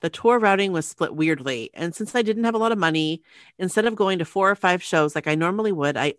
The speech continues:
only ended up going to the two shows in San Jose, California that were about a week apart from each other. Because I had decided to only do two shows, I definitely wanted to make them count.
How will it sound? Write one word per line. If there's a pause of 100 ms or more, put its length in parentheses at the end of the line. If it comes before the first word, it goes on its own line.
(180)
only
ended
up
going
to
the
two
shows
in
San
Jose,
California
that
were
about
a
week
apart
from
each
other. (1120)
Because
I
had
decided
to
only
do
two
shows,
I
definitely
wanted
to
make
them
count.